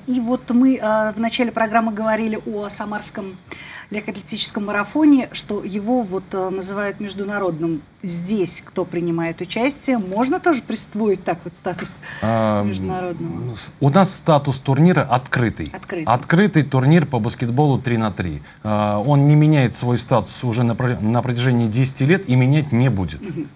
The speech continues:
Speaker 2: Не будет. А, но принимают участие в нём все желающие. На данный момент мы получили,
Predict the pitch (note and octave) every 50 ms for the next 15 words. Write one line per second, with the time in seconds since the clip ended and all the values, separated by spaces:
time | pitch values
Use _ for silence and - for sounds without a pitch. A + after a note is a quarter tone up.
0 | _ - C3+ F3+ G#3 C3+ F#2+ F2+ D#2 C#2+ C2+ - - - - - _ - G2 G2+
1 | G2+ G2+ G2+ G2 F#2+ F#2 F2+ E2+ G2+ B2 D#3+ E3 C3 C#3+ B2 B2 C3 C3 C#3 D#3+
2 | F3 E3+ D#3+ D3+ - - B2+ B2 B2 - F3+ F#3+ F#3 - - A#2+ G#2 B2 A#2+ G#2
3 | - - - D3+ C3 A#2 B2 G#2+ G2 E2+ D2+ C#2+ - - - D2 D2 - - -
4 | - - _ - G2+ G#2+ A2+ A#2+ C3 F3 F3 D3+ C3+ A#2 A2 A2+ A2+ A#2 G#2 F#2+
5 | F2 - G#2+ B2 D3+ C#3 C#3 A#2+ G#2 A2 A2+ G#2+ - - A#2+ F2+ D#2+ C#2+ C2+